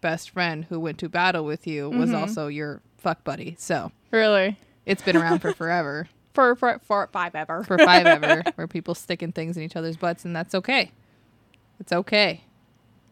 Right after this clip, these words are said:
Speaker 1: But apparently, hush,
Speaker 2: To
Speaker 1: hush,
Speaker 2: them.
Speaker 1: don't ask, don't tell. Yeah, so dumb. Whatever.
Speaker 2: We support it.
Speaker 1: Yes.
Speaker 2: <laughs> So this case is against gay people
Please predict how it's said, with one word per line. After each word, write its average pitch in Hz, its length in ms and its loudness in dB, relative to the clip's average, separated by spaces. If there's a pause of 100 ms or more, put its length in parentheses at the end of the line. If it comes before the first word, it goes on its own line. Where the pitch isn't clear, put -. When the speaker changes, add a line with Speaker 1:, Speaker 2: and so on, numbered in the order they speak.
(200)
Speaker 1:
But 165 100 -10
apparently, 170 600 -2 (260)
hush, 170 220 -6
Speaker 2:
To 185 60 2
Speaker 1:
hush, 170 140 6
Speaker 2:
them. 180 260 4
Speaker 1:
don't 269 180 8
ask, 170 220 2
don't 160 180 -2
tell. 170 280 0
Yeah, 165 180 -2
so 165 180 -4
dumb. 95 300 -10
Whatever. 151 360 -8 (800)
Speaker 2:
We 240 120 -2
support - 460 -6
it. - 100 -6 (160)
Speaker 1:
Yes. - 300 8 (560)
Speaker 2:
<laughs> - 60 -20 (800)
So - 440 4
this 220 340 4
case 208 560 0 (400)
is 208 640 2 (840)
against 202 680 0 (220)
gay 240 280 4
people 302 560 4